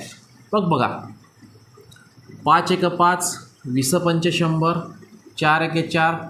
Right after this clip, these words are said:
चारने भाग जाते का याला? नाही जात. मग चारने ना भाग जाता आपण काय करू? चारने भाग जाते, चार एके चार, चार पंच वीस.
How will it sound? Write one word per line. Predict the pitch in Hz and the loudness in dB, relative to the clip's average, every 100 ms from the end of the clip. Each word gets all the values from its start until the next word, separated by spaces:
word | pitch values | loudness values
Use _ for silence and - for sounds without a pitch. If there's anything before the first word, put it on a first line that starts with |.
| - | -6
चारने | 143 147 160 | -2 0 0
भाग | 151 | 0
जाते | 151 143 165 | 0 -2 -2
का | 160 | 0
याला? | 160 165 | 0 0
नाही | 143 120 | 0 0
जात. | 110 107 - | 0 -4 -6
मग | 120 120 | -8 -8
चारने | - 135 143 151 151 | -4 0 2 2 0
ना | 151 147 151 | 0 0 0
भाग | 139 143 120 | 0 -2 0
जाता | 120 117 139 170 - - _ _ - | -2 -2 -2 -2 -8 -20 _ _ -10
आपण | 127 143 139 | -6 -4 -2
काय | 139 | -2
करू? | 143 135 - | -2 -6 -4
चारने | 160 156 170 | 0 0 0
भाग | 156 156 | 0 0
जाते, | 135 139 131 | 0 -2 -4
चार | 156 156 160 | -2 0 0
एके | 160 | -2
चार, | 151 160 170 160 - | -2 0 0 -4 -4
चार | 143 139 | -2 0
पंच | 143 147 143 135 170 170 - 117 | 0 -2 -2 0 -2 -4 -10 -4
वीस. | 123 120 - - | -2 -2 -4 -8